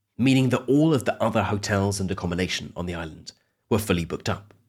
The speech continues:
The organisers managed to get a few hundred people back on a plane to Miami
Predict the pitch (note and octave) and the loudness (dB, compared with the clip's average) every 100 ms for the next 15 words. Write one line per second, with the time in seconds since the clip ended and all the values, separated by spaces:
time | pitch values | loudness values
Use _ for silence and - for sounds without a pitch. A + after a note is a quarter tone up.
0 | _ _ _ _ _ _ _ _ _ _ | _ _ _ _ _ _ _ _ _ _
1 | _ _ - D3 D3 F3+ F3 E3+ F3+ E3+ | _ _ 0 2 4 4 4 4 4 2
2 | - - A#2 B2 B2 - A#2 A#2+ G#2+ G#2 | -4 -6 2 4 4 0 0 0 0 -4
3 | - D3+ D#3 C#3+ B2+ A#2+ A#2+ A2 G2+ G2 | -4 0 0 0 -2 -2 0 -2 0 -2
4 | - _ - B2+ - - A2+ G#2+ G2+ G#2 | -6 _ -2 0 -2 -4 -2 -2 0 -2
5 | G2+ G2+ F2+ F#2 D#2 - | 0 -2 -4 -4 -8 -16